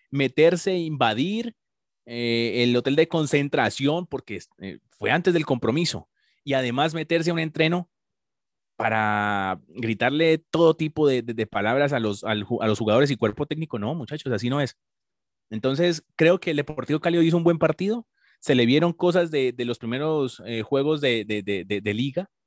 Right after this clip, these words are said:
eh, y no se le dio, infortunadamente. Entonces, esperemos a ver qué sucede. Yo le tengo confianza, sigo con mi postura. Creo que el Deportivo Cali puede, em,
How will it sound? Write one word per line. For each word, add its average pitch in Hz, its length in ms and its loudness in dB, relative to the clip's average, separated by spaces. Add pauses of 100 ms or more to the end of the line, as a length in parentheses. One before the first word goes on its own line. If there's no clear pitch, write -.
(460)
eh, 101 240 -2
y 107 120 -2
no 110 80 -2
se 160 100 -2
le 139 100 2
dio, 127 100 2
infortunadamente. 131 720 -4
Entonces, 123 720 -4 (280)
esperemos 101 540 -12
a 113 60 -8
ver 123 180 -8 (340)
qué 127 100 -10
sucede. 120 380 -8 (160)
Yo 127 280 -4
le 156 100 -2
tengo 156 200 -6
confianza, 143 560 -6 (280)
sigo 156 340 0
con 156 120 -6
mi 143 80 -2
postura. 160 480 -2
Creo 139 220 0
que 147 80 -2
el 131 60 0
Deportivo 123 380 -2
Cali 143 200 0
puede, 147 500 -2 (400)
em, 95 840 -4